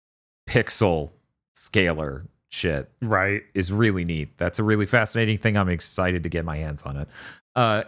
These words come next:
Speaker 1: and in case I didn't say it correctly, that, that is the last run of the Super N T and the Mega S G. So if you think you might be interested, get it. And if you end up not liking it, sell it later for a highly inflated price.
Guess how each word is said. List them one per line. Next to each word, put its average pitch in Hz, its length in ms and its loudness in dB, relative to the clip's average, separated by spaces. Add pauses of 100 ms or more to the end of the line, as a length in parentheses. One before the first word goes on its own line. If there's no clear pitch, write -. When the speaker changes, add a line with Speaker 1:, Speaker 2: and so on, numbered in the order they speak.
Speaker 1:
and 120 100 4
in 127 80 2
case 180 320 2
I 165 80 6
didn't 156 420 4
say 160 220 4
it 143 120 -4
correctly, 135 540 4 (560)
that, 120 560 2 (460)
that 127 240 4
is 156 240 4
the 151 220 8
last 147 400 4
run 127 260 4
of 98 160 4
the 107 80 2
Super 120 320 4
N 117 80 6
T 117 180 2
and 110 80 4
the 107 60 4
Mega 104 200 6
S 95 160 2
G. 87 180 2
So - 260 0
if - 160 -4
you 98 80 -2
think 262 300 -4
you 277 80 4
might 262 240 4
be 254 100 6
interested, 262 540 2 (360)
get 185 220 6
it. 196 160 4 (760)
And 147 200 2
if 135 160 4
you 135 100 8
end 170 160 6
up 170 140 4
not 170 180 6
liking 170 360 6
it, 170 140 4
sell 156 320 4
it 156 80 2
later 143 320 6
for 139 220 4
a 120 60 4
highly 127 340 4
inflated 120 480 4
price. - 460 2